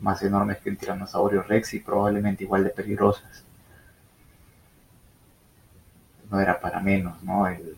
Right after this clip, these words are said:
trasfondo psicológico que yo traía. Pero sí era así de enfermo. No podía ya tener ninguna clase de amistad con ningún varón, mucho menos,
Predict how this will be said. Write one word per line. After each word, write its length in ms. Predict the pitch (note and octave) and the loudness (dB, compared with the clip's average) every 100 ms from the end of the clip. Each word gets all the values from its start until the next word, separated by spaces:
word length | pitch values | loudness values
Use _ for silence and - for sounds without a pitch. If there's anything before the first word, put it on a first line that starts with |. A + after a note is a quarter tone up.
| - | -10
trasfondo 760 | - - - F2+ F2 A2+ C3+ - - - | -6 -6 -6 -10 -8 -4 -4 -6 -20 -8
psicológico 720 | G#2+ - G2+ G#2 - - E2+ | -4 2 6 4 2 -10 -12
que 120 | F#2 | -12
yo 100 | F#2+ | -14
traía. 380 | - E2+ E2 D2+ - - - - - - _ _ _ _ - - _ _ _ _ _ _ - | -12 -10 -8 -10 -14 -20 -20 -20 -20 -20 _ _ _ _ -20 -20 _ _ _ _ _ _ -8
Pero 540 | A2 G2+ G2+ F#2+ F#2 - - - - - - - | 2 4 6 4 0 -8 -20 -20 -20 -20 -20 -8
sí 340 | - A#2+ A#2+ | 0 4 6
era 140 | G2+ F#2+ | 6 4
así 200 | - G2 | 2 -2
de 80 | F2+ | -2
enfermo. 580 | F2+ E2 E2+ F2+ F#2 - - F#2+ | -4 -4 -2 -2 -4 -8 -18 -12
No 280 | G2 G2 F#2 | -8 -6 -4
podía 360 | G2 G2 G2+ | 2 4 4
ya 240 | G#2 G2+ - | 4 4 0
tener 420 | G2+ G2+ G#2 G#2 A2 | -4 0 0 0 -4
ninguna 440 | G#2+ G#2 A2 G#2 | -10 -6 -4 -4
clase 300 | - G2+ G#2 | -2 -4 -2
de 60 | G2+ | -4
amistad 300 | G2+ - - | -4 -6 -8
con 160 | G2+ | -8
ningún 260 | F#2+ F2+ G2+ | -8 -8 -6
varón, 460 | F2+ F#2+ G#2 F#2 G2 | -6 -4 -4 -4 -8
mucho 260 | G2 - | -18 -12
menos, 500 | G2 G2+ G2+ - - | -6 -4 -4 -6 -12